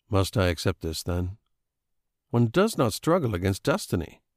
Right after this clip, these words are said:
"Perhaps it is because I have so often altered destiny that I find it hard to accept what I cannot change."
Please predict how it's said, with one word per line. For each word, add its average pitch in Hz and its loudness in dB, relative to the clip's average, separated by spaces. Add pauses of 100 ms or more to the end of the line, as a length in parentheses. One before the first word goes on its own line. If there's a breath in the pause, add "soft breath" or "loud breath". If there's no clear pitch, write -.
(1040)
"Perhaps 85 0
it 82 -2
is 78 -2
because 82 -2
I 76 0
have 76 -4
so 92 -2
often 78 -2 (140)
altered 98 -2
destiny 80 -8 (280)
that 90 -2
I 85 2
find 107 0
it 98 0
hard 107 0
to 123 -2
accept 92 -4
what 78 -2
I 78 -2
cannot 76 -4
change." - -10